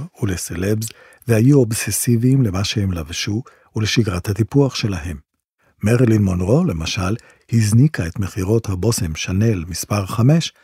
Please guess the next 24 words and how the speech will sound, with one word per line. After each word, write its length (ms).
כשאמרה 440
שהיא 200
לובשת 600
רק 280
אותו 400
לפני 280
השינה. 440
הדוגמאות 500
הן 120
אינסופיות, 760
מזכיר 520
אלון 300
לבנה. 280
לסלבס 480
יש 180
כוח 320
משיכה 380
מטורף, 640
וזה 160
רק 260
הגיוני 380
שיעשו 460
מזה 220
כסף. 500